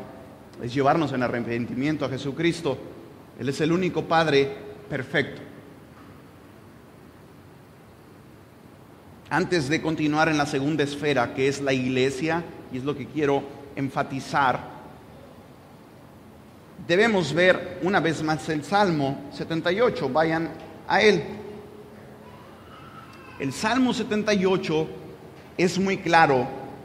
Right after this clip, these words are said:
acerca de lo que debemos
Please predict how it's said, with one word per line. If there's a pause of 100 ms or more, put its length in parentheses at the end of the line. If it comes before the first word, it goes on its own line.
(220)
acerca (600)
de
lo
que
debemos